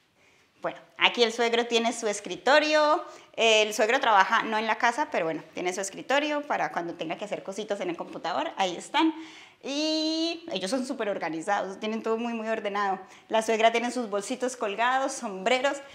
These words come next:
En Australia es muy importante la protección del sol, así que siempre, siempre la gente anda con, cubriéndose la cara. Y bienvenidos al cuarto mayor. Miren ese cuarto tan hermoso. Bonito. It's, I think it's my third time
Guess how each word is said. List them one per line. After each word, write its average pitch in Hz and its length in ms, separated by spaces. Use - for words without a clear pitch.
En 190 120
Australia 196 320
es 226 60
muy 226 100
importante 208 440
la 233 100
protección 175 480
del 202 100
sol, 247 180
así 214 180
que 208 120
siempre, 247 420
siempre 233 240
la 220 80
gente 175 280
anda 196 220
con, 202 200
cubriéndose 196 720
la - 100
cara. 160 220
Y 269 160
bienvenidos 311 680
al 185 280
cuarto 233 580
mayor. 220 720
Miren 226 380
ese 190 260
cuarto 196 300
tan 214 200
hermoso. 202 1300
Bonito. 202 400
It's, 254 220
I 220 120
think 453 180
it's 330 100
my 240 160
third 262 440
time 233 240